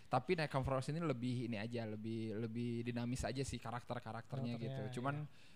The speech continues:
Speaker 1: gue sih nggak bisa, kalau dia bikin lagi action, gue nggak akan berharap apa-apa sama plotnya sih sebenarnya gitu. <laughs> Jadi kayak
Speaker 2: Udah
Speaker 1: eh,
Speaker 2: tahu ya kayak gini lah.
Speaker 1: iya,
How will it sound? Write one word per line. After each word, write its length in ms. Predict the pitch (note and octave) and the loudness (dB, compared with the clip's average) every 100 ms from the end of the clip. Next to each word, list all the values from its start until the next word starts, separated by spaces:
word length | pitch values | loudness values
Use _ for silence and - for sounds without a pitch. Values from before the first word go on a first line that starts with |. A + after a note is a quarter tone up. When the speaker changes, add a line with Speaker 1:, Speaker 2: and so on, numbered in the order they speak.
| - - | -18 -16
Speaker 1:
gue 180 | - A#2+ | -2 2
sih 160 | C#3+ D#3+ | 2 2
nggak 180 | D3 A#2+ | 2 0
bisa, 180 | A#2+ A#2 G2 - | 2 2 2 0
kalau 520 | - B2+ A#2 A#2 A#2+ | 2 4 4 2 -2
dia 160 | A#2 A#2 | -2 0
bikin 220 | A#2+ A#2 | 0 -2
lagi 200 | A#2+ A#2+ | -2 -2
action, 280 | F#2+ - C#3+ | -2 -4 -2
gue 120 | C3+ | 0
nggak 180 | C#3+ A#2 | 0 -2
akan 140 | A2+ | -2
berharap 380 | A#2 A2+ A2+ A2+ - | -2 -2 -2 -4 -6
apa-apa 380 | - - A2 A#2+ | -6 -4 0 0
sama 280 | A2+ A2+ | 0 0
plotnya 360 | A#2 A#2 A#2+ C3 | 0 -2 0 0
sih 120 | A#2+ | 0
sebenarnya 440 | A#2 A#2+ A#2 A#2+ A#2+ | -2 0 0 2 2
gitu. 180 | A#2+ A#2 | 2 4
<laughs> 40 | B2+ | 10
Jadi 180 | D3 D#4 | 12 12
kayak 300 | B4 - - B4 - - B4 B4+ C5 - A#4 | 12 8 8 6 4 2 4 4 4 4 6
Speaker 2:
Udah 160 | - - | 8 10
Speaker 1:
eh, 100 | - | 12
Speaker 2:
tahu 160 | G#3 A#3 | 12 10
ya 160 | G#3+ | 8
kayak 160 | F3+ E3+ | 4 0
gini 120 | D3+ | 2
lah. 120 | E3+ G#3+ | 4 10
Speaker 1:
iya, 200 | G3+ | 12